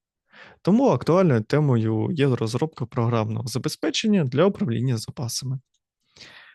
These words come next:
А, проаналізовано різні мови програмування. Визначено, що для створення програмного забезпечення для управління запасами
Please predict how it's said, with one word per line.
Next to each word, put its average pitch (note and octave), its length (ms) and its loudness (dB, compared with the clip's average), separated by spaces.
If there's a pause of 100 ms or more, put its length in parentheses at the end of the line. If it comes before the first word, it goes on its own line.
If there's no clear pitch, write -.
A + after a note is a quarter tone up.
(500)
А, A2 220 0
проаналізовано G3 880 4
різні C#3+ 320 2
мови C#3 280 2
програмування. A#2 800 -2 (220)
Визначено, B2+ 640 0
що A2+ 260 -2
для A#2 260 0
створення B2+ 520 -2
програмного A#2 840 -4
забезпечення C#3 760 -2
для B2+ 160 0
управління A#2 460 0
запасами B2 640 -4